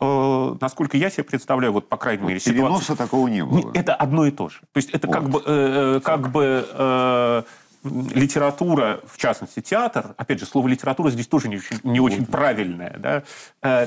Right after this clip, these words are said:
Speaker 1: театр, скажем, в Афинах, э, это часть государства, часть политики,
Speaker 2: О.
Speaker 1: часть, э, социальной культуры,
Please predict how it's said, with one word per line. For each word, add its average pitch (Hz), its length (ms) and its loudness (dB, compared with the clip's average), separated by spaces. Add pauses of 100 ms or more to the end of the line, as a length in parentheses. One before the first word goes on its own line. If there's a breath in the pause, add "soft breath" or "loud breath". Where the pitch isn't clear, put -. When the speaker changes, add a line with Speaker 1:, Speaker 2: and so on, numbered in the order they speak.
Speaker 1:
театр, 202 380 0
скажем, 113 360 -2
в 101 60 -2
Афинах, 180 580 -2 (280)
э, 135 520 4 (140)
это 175 640 -2
часть 202 420 0
государства, 131 640 0
часть - 400 -4
политики, 117 480 -2
Speaker 2:
О. - 100 -10
Speaker 1:
часть, - 560 -2
э, 131 440 2
социальной 143 520 0
культуры, 143 600 0